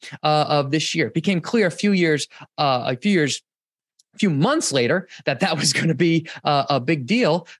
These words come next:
But think about the impact that that has had on market prices every,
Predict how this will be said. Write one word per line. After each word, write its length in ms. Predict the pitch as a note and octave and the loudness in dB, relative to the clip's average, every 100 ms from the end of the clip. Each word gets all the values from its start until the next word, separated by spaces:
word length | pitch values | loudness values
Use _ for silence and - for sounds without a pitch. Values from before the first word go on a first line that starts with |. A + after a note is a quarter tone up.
| - | -4
But 160 | E3 | -4
think 240 | - C#4+ D4 | -2 -2 0
about 240 | C4+ B3+ | 0 0
the 180 | G#3+ - | -2 0
impact 360 | A3 B3 G3 D#3+ | -2 0 0 0
that 100 | D#3 | 0
that 120 | D3+ | 0
has 160 | D3+ | 0
had 260 | - D3 C#3 | 0 -2 -2
on 260 | - C#3 C3+ | -2 0 0
market 320 | D#3 F#3+ F3 | 2 0 0
prices 500 | - D#3 D3+ D3 B2 - - | 0 0 0 -2 -6 -8 -4
every, 420 | E3 C3+ B2 A2 | -2 -2 -4 -4